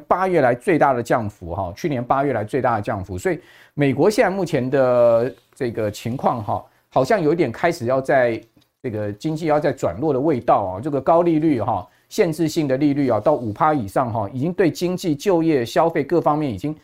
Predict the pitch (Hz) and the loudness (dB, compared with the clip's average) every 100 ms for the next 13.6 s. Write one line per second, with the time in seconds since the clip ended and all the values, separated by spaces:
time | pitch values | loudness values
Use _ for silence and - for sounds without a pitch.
0 | _ - 123 143 175 139 117 165 165 117 | _ -4 -2 0 -2 -2 0 -2 -2 -2
1 | 143 127 120 - 101 98 143 143 127 - | 0 0 0 -6 -6 -2 -2 -2 -2 0
2 | 139 123 113 92 76 98 - _ _ - | 0 0 -6 -8 -8 -10 -10 _ _ 0
3 | 196 170 170 _ _ _ 156 165 208 151 | 0 0 -4 _ _ _ 2 2 2 2
4 | 175 165 120 135 123 160 135 190 143 180 | 0 0 0 0 0 0 0 0 0 2
5 | 175 220 175 175 160 175 147 127 151 156 | 0 0 2 2 2 0 -2 0 0 0
6 | 143 127 113 147 135 123 233 151 151 123 | 0 -2 -2 -2 -2 0 0 0 -2 -4
7 | 147 110 117 120 107 104 107 104 - _ | -2 -4 -4 -6 -4 -6 -4 -6 -8 _
8 | _ 135 165 180 208 175 170 175 160 151 | _ -4 0 0 0 0 0 0 0 0
9 | 131 120 123 143 - 151 151 131 95 113 | -2 -2 -4 -4 -2 -2 0 -2 -2 -2
10 | 123 156 156 160 131 - - 139 135 127 | -2 -2 -4 -2 -6 -4 0 0 0 -4
11 | 95 _ _ _ 139 143 135 82 101 117 | -6 _ _ _ -4 -2 -4 -4 -10 -6
12 | 107 104 _ _ - 143 127 110 107 113 | -6 -6 _ _ -6 -4 -2 -4 -4 -4
13 | 107 160 156 180 165 139 | -4 -2 -2 0 0 -2